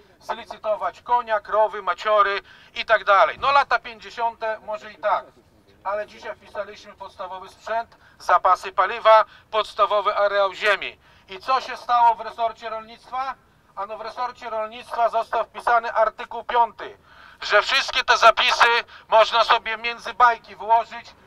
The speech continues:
w sytuacji, kiedy komornik wszczyna postępowanie w stosunku do całego gospodarstwa rolnego.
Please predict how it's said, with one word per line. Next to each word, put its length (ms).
w 20
sytuacji, 560
kiedy 240
komornik 540
wszczyna 340
postępowanie 880
w 60
stosunku 640
do 120
całego 360
gospodarstwa 680
rolnego. 460